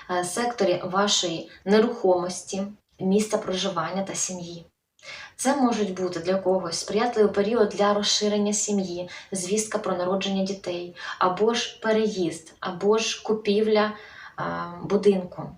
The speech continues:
Ви будете націлені на пошук, е, кращого, е, дому для проживання. Взагалі, Плутон — це управитель вашого знаку, тож це дуже сприятливий період.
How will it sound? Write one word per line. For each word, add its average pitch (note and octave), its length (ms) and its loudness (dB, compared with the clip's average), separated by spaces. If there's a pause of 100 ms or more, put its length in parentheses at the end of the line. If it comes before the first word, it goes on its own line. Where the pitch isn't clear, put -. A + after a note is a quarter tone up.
(180)
Ви F#3 120 -6
будете G3 300 2
націлені F#3 500 0
на F3+ 80 -2
пошук, G#3 540 -2 (320)
е, F3 140 -2
кращого, F#3+ 840 -2 (440)
е, E3+ 280 -14
дому G3 360 2
для F3+ 180 0
проживання. F3 840 -2 (480)
Взагалі, G#3+ 420 2
Плутон — A#3 520 2 (180)
це G3 240 2 (380)
управитель G#3+ 720 2
вашого F3+ 440 0
знаку, F3+ 540 -2
тож F#3 180 -6
це G3 260 0 (240)
дуже G#3+ 480 2
сприятливий F#3+ 720 2
період. G#3 600 2